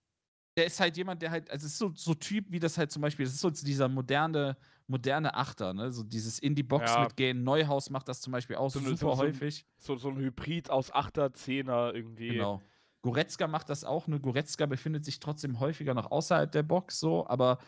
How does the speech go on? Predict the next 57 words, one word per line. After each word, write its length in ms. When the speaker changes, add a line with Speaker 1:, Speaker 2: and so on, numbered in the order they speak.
Speaker 1:
so 200
Gündogan, 680
Neuhaus, 640
die 100
befinden 360
sich 260
super 340
gerne 280
auch 160
in 140
der 120
Box. 440
Speaker 2:
Ja. 240
Speaker 1:
Und 120
ich 120
find, 200
Kimmich 300
ist 120
halt 160
jemand, 260
da 100
waren 160
gestern 360
zwei, 180
drei 140
Situationen, 480
der 100
hätte 220
auch 80
mal 160
einen 260
Pfund 260
aus 120
der 120
zweiten 300
Reihe 280
gesetzt. 340
Das 120
hat 160
mir 240
was 140
ich 140
sehr 180
schade 300
finde, 240
gerade 240
bei 120
Kroos, 440
weil 100
ich 120
finde, 140
der 140
hat 160
halt 120
einen 120
guten 220
Schuss, 480